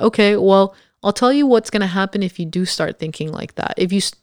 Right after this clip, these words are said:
do start accepting that it's borrowed time, what ends up happening is really cool. So we transition from, uh, thinking that we're invincible and, and w-,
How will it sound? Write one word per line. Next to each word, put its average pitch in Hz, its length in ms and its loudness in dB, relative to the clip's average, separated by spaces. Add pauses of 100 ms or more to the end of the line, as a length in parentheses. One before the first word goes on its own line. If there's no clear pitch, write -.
(140)
do 233 200 2
start 196 320 0
accepting 170 540 -4
that 156 120 -2
it's 151 140 -4
borrowed 156 420 -2
time, 170 380 -4 (720)
what 196 160 6
ends 247 180 6
up - 120 4
happening 220 360 2
is 165 140 0
really 170 200 2
cool. 160 280 -2
So 180 260 2 (360)
we 208 100 6
transition 226 640 2
from, 175 460 0 (480)
uh, 170 260 4
thinking 202 460 2
that 180 180 4
we're 175 120 4
invincible 180 800 2
and, 160 340 -2
and 160 340 0
w-, 156 220 -8